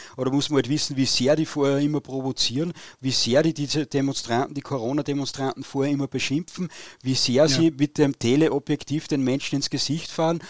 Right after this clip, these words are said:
Speaker 1: um sie dann mutmaßlich irgendwo anzuschwärzen. Da, da werden ja auch von der Kundgebung jetzt am Samstag, äh, werden ja die Gesichter von allen,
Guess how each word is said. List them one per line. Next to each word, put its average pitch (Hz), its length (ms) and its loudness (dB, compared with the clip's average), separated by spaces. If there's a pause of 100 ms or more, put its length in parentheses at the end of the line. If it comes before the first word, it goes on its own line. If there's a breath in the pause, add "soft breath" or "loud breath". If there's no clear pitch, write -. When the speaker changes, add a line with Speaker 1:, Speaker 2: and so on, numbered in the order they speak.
(120 loud breath)
Speaker 1:
um 135 140 -6
sie 147 120 -4
dann 139 240 4 (260 loud breath)
mutmaßlich 139 800 0
irgendwo 135 500 0 (100)
anzuschwärzen. 151 920 -2 (280 loud breath)
Da, 135 120 0
da 131 180 -2
werden 139 160 6
ja 147 120 4 (240 soft breath)
auch 131 200 2
von 143 200 -2
der 135 240 6 (140)
Kundgebung 143 500 -2
jetzt 135 220 -2
am 135 60 -2
Samstag, 139 500 0 (220 loud breath)
äh, 131 140 0 (300)
werden 131 180 2
ja 139 140 4 (160)
die 135 80 -4
Gesichter 165 500 0
von 143 200 -2
allen, 139 320 2